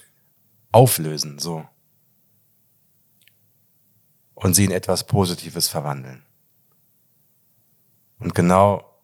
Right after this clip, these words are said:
diesen Lifehack, dieses ganz kurze Gedankenspiel, wollte ich gerne heute mit dir teilen. Das war's für heute. Wir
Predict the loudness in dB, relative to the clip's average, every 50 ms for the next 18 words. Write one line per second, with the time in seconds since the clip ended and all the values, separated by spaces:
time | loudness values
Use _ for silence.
0 | _ _ _ _ _ _ _ _ _ _ _ _ -8 -2 0 0 0 0 0 0
1 | 2 2 2 2 0 -4 -6 -8 -8 -10 -10 -14 -18 -20 _ _ _ _ _ _
2 | _ _ _ _ _ -18 -10 -6 -6 -4 -4 -4 -4 -4 -6 -8 -10 _ _ _
3 | _ _ _ 0 2 2 2 2 0 -2 -4 -2 -2 0 0 2 0 -2 -2 -2
4 | -2 2 2 2 2 0 -6 -12 -14 -12 -12 -12 -12 -12 -12 -16 -20 _ _ _
5 | _ _ _ _ _ -6 -2 0 0 0 -2 -4 -6 -4 -4 -4 -4 -4 -6 -6
6 | -8 -8 -8 -8 -8 -10 -12 -14 -12 -12 -12 -12 -12 -12 -16 -20 _ _ _ _
7 | _ _ _ _ _ _ _ _ _ _ _ -20 _ _ _ _ _ _ _ _
8 | _ _ _ _ _ _ _ _ _ _ _ _ _ _ _ _ _ _ _ _
9 | _ _ _ _ _ _ _ _ _ _ _ _ _ _ _ _ _ _ _ _
10 | _ _ _ _ _ _ _ _ _ _ _ _ _ _ _ _ _ _ _ _
11 | _ _ _ _ _ _ _ _ _ _ _ _ -8 -4 -4 -2 0 2 2 2
12 | 2 0 -4 -4 -4 -4 -4 -4 -4 -8 -8 -8 -6 -6 -6 -8 -10 -12 -18